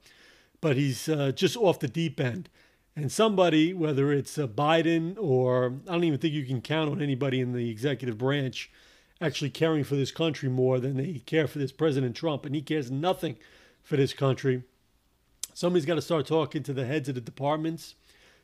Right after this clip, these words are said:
to Vice President Pence. Somewhere deep down, Pence knows that this guy is a loose cannon, and all our secrets as a country,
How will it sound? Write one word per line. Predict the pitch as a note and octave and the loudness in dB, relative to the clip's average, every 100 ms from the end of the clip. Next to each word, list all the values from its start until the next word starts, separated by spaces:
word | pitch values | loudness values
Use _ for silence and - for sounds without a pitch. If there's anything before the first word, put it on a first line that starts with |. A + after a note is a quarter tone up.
| _ | _
to | G#2+ | 0
Vice | D3+ C#3+ | 0 2
President | - F3 C#3 C#3+ A#2+ | 2 2 4 0 -2
Pence. | - E3 E3+ - - - _ _ - _ _ _ | -4 -2 -2 -4 -14 -18 _ _ -20 _ _ _
Somewhere | - G#3 G#3+ | 0 8 8
deep | C#3 F#3 C#3 | 6 0 2
down, | F3 D#3+ C#3 | 2 2 2
Pence | D3+ D#3 A#2+ | 2 2 2
knows | D#3+ D3+ A#2+ | 2 2 0
that | |
this | C3 C#3 | -4 -4
guy | - D3 | -2 0
is | C3+ A2+ | 0 0
a | |
loose | B2 C#3 | 0 -2
cannon, | - D3 D3+ C#3 A2 F#2+ _ _ _ _ _ | -2 -2 0 0 -2 -6 _ _ _ _ _
and | C#3+ C#3+ C3+ C3+ F3 - _ - | 0 2 2 0 -4 -14 _ -2
all | F3 E3 D#3+ | 4 6 4
our | C#3 | 2
secrets | - F3+ - D#3+ C#3 | 0 0 2 0 0
as | C3 | -2
a | A#2+ | -2
country, | - E3 D3 C#3+ C3 A#2 | 0 2 2 -2 -2 -2